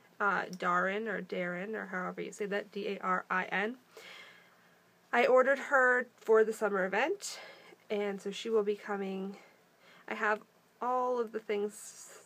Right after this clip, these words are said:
that I need for her here already. Um, I'm ordering basically just the doll, and I just ordered a few accessories to push me, um, over the price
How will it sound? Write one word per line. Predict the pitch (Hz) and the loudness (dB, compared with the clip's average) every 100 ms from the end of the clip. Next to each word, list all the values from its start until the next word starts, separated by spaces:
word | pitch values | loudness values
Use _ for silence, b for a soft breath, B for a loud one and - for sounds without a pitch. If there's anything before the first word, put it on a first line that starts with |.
| - | 0
that | 185 175 - - | 0 0 -6 -8
I | 196 | -6
need | 185 185 | -6 -6
for | - 190 | -4 -2
her | 190 | -4
here | 185 196 180 | -4 -2 0
already. | 175 185 190 202 214 B B B - | 2 0 -2 -6 -10 B B B -4
Um, | 190 175 - | -2 -2 -4
I'm | 190 | -2
ordering | 190 185 175 185 - | 0 0 -2 -6 -4
basically | - 220 - 220 | 2 2 2 0
just | 214 254 - | 2 0 0
the | 226 | 0
doll, | 190 180 175 180 | 2 4 4 0
and | - 175 175 175 | 0 -2 -2 -2
I | 170 190 190 - | -4 -6 -12 -20
just | - - | -14 -6
ordered | 190 185 | -4 -4
a | 196 | -6
few | - 180 | -6 -6
accessories | 170 - 202 190 - 175 180 - | -6 -4 -4 -4 -6 -6 -6 -10
to | 180 | -10
push | 196 196 - | -8 -8 -8
me, | 180 185 B B B B - | -8 -8 B B B B -4
um, | 190 180 - 208 _ _ _ b b b b - - _ - | -2 -2 -4 -12 _ _ _ b b b b -16 -16 _ -4
over | 202 196 190 | -4 -2 -2
the | 185 175 | -2 -4
price | - - - 196 185 202 - - | -8 -12 -4 0 0 -2 -8 -14